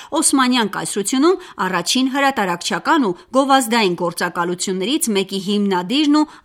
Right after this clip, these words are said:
անհատ ձեռներեցը։ Արա Գոչունյանն ասում է. «Իրենք ավանդույթները պահպանել են և փորձում են ժառանգության վրա ինչ-որ նոր բան ավելացնել։ Ժամանակ առ ժամանակ թերթը դադարներ է ունեցել,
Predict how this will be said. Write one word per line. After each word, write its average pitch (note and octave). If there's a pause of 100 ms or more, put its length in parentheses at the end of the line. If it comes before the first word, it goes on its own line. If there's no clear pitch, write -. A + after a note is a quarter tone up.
(100)
անհատ F3+ (140)
ձեռներեցը։ G#3 (400)
Արա F3+ (100)
Գոչունյանն G#3
ասում A3
է. D3+ (260)
«Իրենք E4+
ավանդույթները C4+ (100)
պահպանել C4+
են E3+ (100)
և F#3+ (120)
փորձում C#4
են C#4
ժառանգության F#3
վրա C4 (300)
ինչ-որ E4
նոր D#4
բան F3
ավելացնել։ - (180)
Ժամանակ E4
առ D4
ժամանակ D4 (100)
թերթը B3 (100)
դադարներ A3
է F3
ունեցել, E3